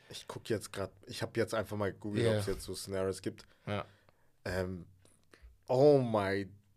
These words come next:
Speaker 1: days.
Speaker 2: Was sind da denn für Szenarien?
Speaker 1: Wollen die mich verarschen? Würdest du das machen? Ey, ich würd das nie im Leben machen. Zu den O K C Thunder.
Speaker 2: Na, schon vorbei.
Speaker 1: Und die Hawks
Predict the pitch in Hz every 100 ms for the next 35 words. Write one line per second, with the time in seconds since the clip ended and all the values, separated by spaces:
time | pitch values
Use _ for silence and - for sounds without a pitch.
0 | - - - - - - - 110 104 131
1 | 120 107 104 - - - 107 110 107 107
2 | 95 - - - - 92 92 - 98 -
3 | - - - 208 294 233 - 180 190 160
4 | 139 131 135 143 123 117 127 160 139 120
5 | 113 101 87 78 - - _ _ _ _
6 | - - - 156 165 160 165 160 143 147
7 | 135 156 143 117 - - - - - 85
8 | 95 95 87 - 107 - 107 - 127 123
9 | 123 190 196